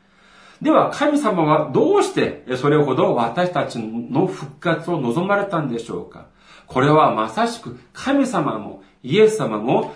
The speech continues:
それくらい私たちの復活を望まれるくらい私たちを愛してくださったんです。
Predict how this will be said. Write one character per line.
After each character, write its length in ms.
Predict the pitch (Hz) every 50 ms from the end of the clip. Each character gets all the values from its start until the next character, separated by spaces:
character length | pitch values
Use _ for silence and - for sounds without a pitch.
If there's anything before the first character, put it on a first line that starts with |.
| - -
そ 220 | _ - - 175 196
れ 180 | 262 277 277
く 160 | 277 - 254 254
ら 180 | 254 247 240
い 200 | 196 - - - - - - -
私 380 | 135 151 170 - - 220 214
た 100 | - 175
ち 100 | - - 156
の 140 | 165 175 170
復 320 | - - 165 - - -
活 320 | - 220 220 220 - -
を 160 | 214 214 208 185
望 320 | 175 175 180 202 233 233
ま 100 | 247 240
れ 120 | 247 240
る 160 | 226 233 226 220
く 160 | - 233 233
ら 180 | 254 262 262
い 240 | 202 131 - - - - -
私 480 | 113 127 127 131 127 - 147 147 147 -
た 100 | 131 113
ち 240 | 110 - - 123 135
を 320 | 151 196 214 - - - -
愛 380 | 107 127 156 196 240 247 240
し 140 | - - -
て 360 | - 170 131 - - - - - -
く 80 | -
だ 100 | - 156
さ 120 | - 240 240
っ 100 | 233 -
た 160 | 156 127 110
ん 80 | 101
で 100 | 95 104
す。 160 | - - -